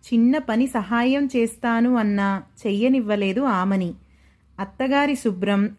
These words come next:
అత్తగారి పద్ధతులు అన్నీ తెలుసు ఆమనికి. సిరి ఉన్న ఇంట్లో నుండి వచ్చిందట. కోరి మరీ ఇంటికి వచ్చి అడిగారట వాళ్ళే. "ఆమని,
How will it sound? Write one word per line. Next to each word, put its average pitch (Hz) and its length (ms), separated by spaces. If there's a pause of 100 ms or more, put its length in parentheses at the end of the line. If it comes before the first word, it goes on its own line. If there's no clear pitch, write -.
(100)
అత్తగారి 262 540
పద్ధతులు 196 680 (100)
అన్నీ 220 340
తెలుసు 220 360
ఆమనికి. 190 580 (1080)
సిరి 269 640 (200)
ఉన్న 226 240
ఇంట్లో 294 500
నుండి 233 320
వచ్చిందట. 208 840 (140)
కోరి 226 300
మరీ 269 240
ఇంటికి 247 540
వచ్చి 226 460 (260)
అడిగారట 220 600
వాళ్ళే. 180 580 (960)
"ఆమని, 262 640